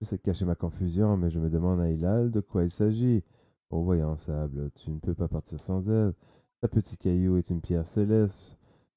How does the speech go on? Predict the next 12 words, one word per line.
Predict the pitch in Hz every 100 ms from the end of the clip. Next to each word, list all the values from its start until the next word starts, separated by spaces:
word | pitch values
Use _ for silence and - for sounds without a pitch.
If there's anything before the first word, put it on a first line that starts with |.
| _
Que | 82
ressens-tu | 82 - 90 87 - 98 92
en | 82 80
la | 82
tenant ? » | - 87 95 82 - _ _ _
J'explique | 113 98 95 90
à | 87
Hilal | 85 90 107
que | 120 120
je | 110
le | 92
ressens. | 85 - 76